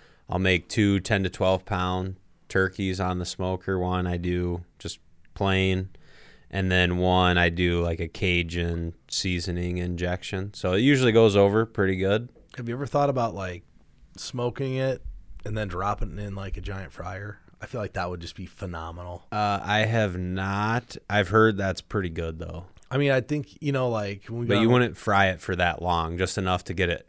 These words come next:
Speaker 1: crispy on the outside.
Speaker 2: Yeah,
Speaker 1: Yeah.
Speaker 2: so I, I just think, like, the smoked wings, they smoke the wings, and then they fry 'em. Like, those are the best smoked wings.
Speaker 1: Yeah.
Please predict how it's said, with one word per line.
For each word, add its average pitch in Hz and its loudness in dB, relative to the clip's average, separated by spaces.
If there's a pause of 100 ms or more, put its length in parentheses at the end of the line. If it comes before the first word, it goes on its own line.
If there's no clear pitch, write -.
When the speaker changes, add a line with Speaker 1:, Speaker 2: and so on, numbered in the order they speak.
Speaker 1:
crispy 87 -2
on 85 -6
the 80 -8
outside. 82 -10
Speaker 2:
Yeah, 151 2
Speaker 1:
Yeah. 127 2
Speaker 2:
so 104 -6 (120)
I, 117 -8
I 117 -8
just 110 -8
think, 113 -6
like, 110 -6 (240)
the - -16
smoked 117 -6
wings, 98 -10 (1000)
they 98 -8 (200)
smoke - -6
the 98 -6
wings, 98 -6 (260)
and 107 -8
then 117 -4
they 98 -4
fry 117 -4
'em. - -16 (840)
Like, 98 -12
those 120 0
are 110 -4
the 98 -6
best 98 -4
smoked 101 -8
wings. 113 -14
Speaker 1:
Yeah. 87 -2